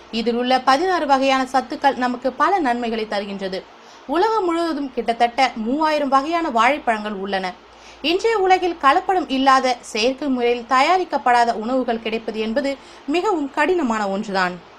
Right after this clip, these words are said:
இந்த கலப்பட உணவுகள் நன்மையை வழங்காவிட்டாலும்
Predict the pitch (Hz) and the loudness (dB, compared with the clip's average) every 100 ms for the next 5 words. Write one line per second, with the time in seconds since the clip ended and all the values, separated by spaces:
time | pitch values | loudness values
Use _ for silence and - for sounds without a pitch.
0 | - - - - - - 349 392 392 349 | -20 -20 -20 -20 -16 -6 0 0 2 2
1 | 427 440 381 285 320 302 294 269 226 226 | 2 2 2 2 0 0 0 -2 -2 -2
2 | 320 392 330 240 202 233 269 269 269 285 | 0 -2 -4 -2 -2 0 2 2 2 0
3 | 330 277 | 0 -2